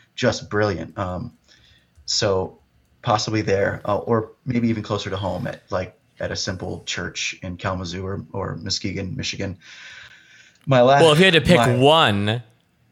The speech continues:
Speaker 1: Oh, you're killing me.
Speaker 2: what would
Speaker 1: Um,
Speaker 2: it be?
Speaker 1: Just for sentimental reasons, I'll say First Baptist Church in Kalamazoo, Michigan.
Speaker 2: Okay.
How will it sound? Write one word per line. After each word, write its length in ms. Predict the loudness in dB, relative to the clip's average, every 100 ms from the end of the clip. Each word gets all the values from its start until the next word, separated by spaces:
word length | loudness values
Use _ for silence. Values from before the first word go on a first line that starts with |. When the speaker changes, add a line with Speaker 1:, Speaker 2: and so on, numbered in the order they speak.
| _ _ _
Speaker 1:
Oh, 320 | -10 -10 -10 -12
you're 80 | -10
killing 260 | -8 -8 -10
me. 60 | -2
Speaker 2:
what 200 | 4 8
would 200 | 8 8
Speaker 1:
Um, 100 | 6
Speaker 2:
it 40 |
be? 1400 | 6 8 6 6 6 2 -12 _ _ _ _ _ _ _ -10
Speaker 1:
Just 300 | -6 -4 -4
for 100 | -6
sentimental 640 | -2 -4 -4 -6 -6 -6
reasons, 400 | -8 -8 -10 -8
I'll 120 | -6
say 160 | -6 -10
First 320 | -10 -12 -8
Baptist 360 | -6 -6 -10 -10
Church 300 | -10 -10 -12
in 80 | -10
Kalamazoo, 400 | -8 -8 -10 -12
Michigan. 420 | -12 -12 -12 -16 _ _ _
Speaker 2:
Okay. 320 | -2 -2 -2